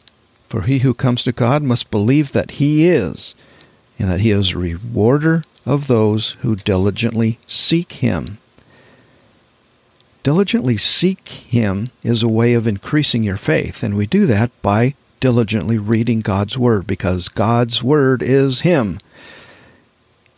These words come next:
In fact, it's more specifically Jesus. In John chapter one, the Apostle John wrote about Jesus that he is the Word of God,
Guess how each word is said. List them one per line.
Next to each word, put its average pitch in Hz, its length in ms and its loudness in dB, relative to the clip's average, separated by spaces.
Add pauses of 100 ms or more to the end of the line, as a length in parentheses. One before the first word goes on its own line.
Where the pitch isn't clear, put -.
(160)
In - 80 -18
fact, - 300 -6
it's - 640 -6 (100)
more 104 240 -2
specifically 147 720 0
Jesus. 156 800 -2 (300)
In 113 320 0
John 131 460 0
chapter 143 420 -2
one, 127 520 2 (320)
the 107 80 -6
Apostle 110 460 -2
John 113 640 -2 (240)
wrote 120 320 0
about 117 340 0
Jesus 120 680 -2
that 90 340 -4 (640)
he 120 200 0
is 113 600 0
the 107 100 2
Word 110 260 2
of 110 140 -2
God, 113 500 0